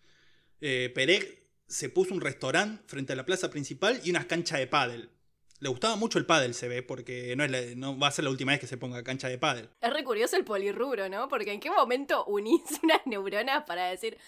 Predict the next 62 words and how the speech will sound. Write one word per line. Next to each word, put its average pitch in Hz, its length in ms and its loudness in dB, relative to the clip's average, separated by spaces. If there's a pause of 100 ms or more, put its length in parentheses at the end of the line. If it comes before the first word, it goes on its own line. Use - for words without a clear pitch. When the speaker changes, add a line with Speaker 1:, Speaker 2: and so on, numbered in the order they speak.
(200)
Speaker 2:
"Voy 453 80 -4
a 381 40 2
poner 277 320 0
un 240 120 -6
restaurante"? 196 680 -6 (800)
¿Y 240 100 -10
qué 370 160 -2
va 285 160 6
con 185 160 -6
el 175 100 -6
restaurante? 165 640 -12 (140)
Ya 202 160 -4
sé, - 260 -12 (240)
unas 220 280 -6 (100)
canchas 240 420 -4
de - 140 -10
pádel. 185 560 -4
<laughs> - 40 -16 (540)
Este 302 240 -2
restaurante 208 480 -6
necesita 175 240 -10
unas 151 240 -10
canchas 196 360 -10
de 135 120 -14
pádel. 135 520 -8
Speaker 1:
La 127 80 0
verdad 135 160 2
que 175 120 6
sí, 254 320 -4
la 147 100 -4
verdad 165 160 4
que 226 80 4
sí, 185 140 -4
sí, 185 220 4
sí, 180 160 2
sí, 127 340 0
tenía 147 320 2
unos 139 160 -2
pensamientos 165 480 -2
bastante 185 280 0
curiosos, 185 800 4
pero 196 160 4
al 202 80 0
contrario 311 340 2
de 262 40 4
lo 202 80 4
que 147 60 0
se 180 120 -2
puede 240 140 2
especular, 180 380 0
le 262 80 0
iba 226 160 4
mejor 175 220 0
con 202 100 -2
las 156 100 0
canchas 175 260 0
de 139 40 -2
pádel 202 240 2
que 131 140 -2
con 127 140 -6
el 131 120 -4
restaurante. 127 560 0